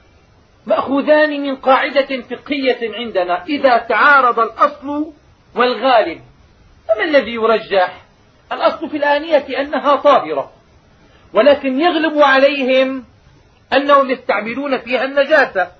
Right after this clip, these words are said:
فماذا نحكم الآن؟ هل نحكم للأصل أم نحكم للغالب؟ وكذلك الإنسان الذي يشتغل في المسلخ، الأصل في ثيابه الطهارة،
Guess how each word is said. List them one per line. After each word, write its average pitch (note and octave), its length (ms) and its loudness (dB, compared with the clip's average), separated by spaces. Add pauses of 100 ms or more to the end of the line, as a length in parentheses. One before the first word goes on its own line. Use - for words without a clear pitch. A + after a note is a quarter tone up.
(400)
فماذا C#4+ 380 4
نحكم A#3 420 -4
الآن؟ G#3 260 0
هل E4+ 180 2
نحكم D4 380 -4
للأصل C#4 600 -4 (540)
أم A#3 120 0
نحكم B3+ 420 -2
للغالب؟ G#3+ 680 0 (680)
وكذلك C#4+ 640 2
الإنسان C#4 580 -2
الذي B3+ 340 0
يشتغل C4+ 440 0
في - 120 -12
المسلخ، D4 460 -2 (920)
الأصل D4 360 -2
في C#4 140 -6
ثيابه D4+ 440 2
الطهارة، C#4+ 720 0